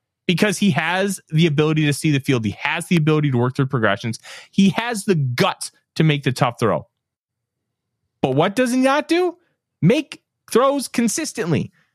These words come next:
Let's start with the first interception. It's at fourth and two, and you have an, a cr-, an over route, a cr-, deep crosser with, uh, Jordan Addison, and you have Justin Jefferson coming on a, on a screen, and then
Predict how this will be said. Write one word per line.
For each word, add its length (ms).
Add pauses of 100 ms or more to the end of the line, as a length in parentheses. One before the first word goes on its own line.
(240)
Let's 180
start 220
with 100
the 80
first 320
interception. 520
It's 100
at 160
fourth 260
and 120
two, 340 (440)
and 380 (440)
you 180
have 540
an, 200 (160)
a 200
cr-, 320
an 140
over 300
route, 240
a 40
cr-, 300
deep 240
crosser 540
with, 220 (180)
uh, 200
Jordan 260
Addison, 440 (360)
and 100
you 80
have 100
Justin 340
Jefferson 440
coming 400
on 380
a, 380 (520)
on 140
a 60
screen, 580 (400)
and 180
then 420